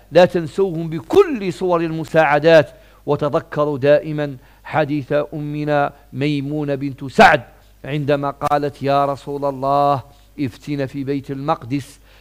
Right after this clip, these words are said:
قال: "أرض المحشر والمنشر، ايتوه فصلوا فيه،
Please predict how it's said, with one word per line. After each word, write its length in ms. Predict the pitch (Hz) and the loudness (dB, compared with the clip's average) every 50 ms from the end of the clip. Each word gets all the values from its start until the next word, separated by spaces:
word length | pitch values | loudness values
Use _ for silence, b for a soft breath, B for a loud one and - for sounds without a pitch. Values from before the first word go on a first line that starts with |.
| b b b | b b b
قال: 360 | - 139 143 143 143 143 139 | 2 4 6 6 6 6 4
"أرض 400 | 139 - - 151 151 135 123 127 | 2 0 0 -2 -4 -4 -4 -6
المحشر 760 | 139 143 139 131 139 147 127 - - - - 143 143 139 143 | -6 -6 -4 -4 -4 -4 -6 -6 -12 -10 -6 -6 -6 -4 -6
والمنشر، 720 | 143 139 139 139 135 135 151 151 139 - - 147 143 135 127 b b b b b b - | -6 -6 -6 -6 -6 -6 -8 -8 -8 -6 -2 -2 -2 -2 -4 b b b b b b -4
ايتوه 540 | 147 143 139 139 123 - - 147 147 143 123 | -2 -2 0 -2 -4 -6 -6 -6 -6 -4 -4
فصلوا 680 | 127 131 120 - 139 135 - 151 143 143 139 139 143 131 | -6 -8 -6 -8 -8 -8 -6 -6 -6 -6 -6 -8 -10 -10
فيه، 380 | - - 147 151 147 143 131 | -8 -4 -2 0 0 0 -2